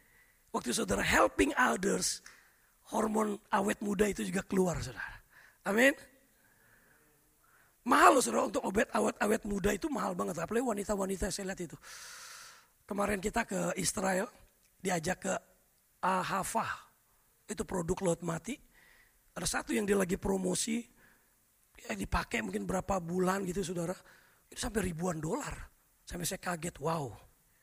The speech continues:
Jadi mahal sekali. Nah, sekarang saudara coba, coba belajar giving, belajar helping, itu juga obat,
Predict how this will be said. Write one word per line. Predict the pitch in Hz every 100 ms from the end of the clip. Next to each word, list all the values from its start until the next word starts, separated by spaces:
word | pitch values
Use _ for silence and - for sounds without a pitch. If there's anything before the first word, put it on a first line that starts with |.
| _ _ _ _ _ _ _ _ _ _ -
Jadi | 339 427
mahal | 330 285 254 269
sekali. | - 294 359 180 - - - _ _ _ _ _
Nah, | 180
sekarang | - 226
saudara | 240 240 233 226
coba, | 233 254 214 185 -
coba | 185 170
belajar | 160 185 165 196 160
giving, | 190 160 226 247
belajar | 202 190 185 185
helping, | 151 196 - 233 285 - - -
itu | - 202 240
juga | 196 180 185 - - _ _ _ _ -
obat, | 240 226 208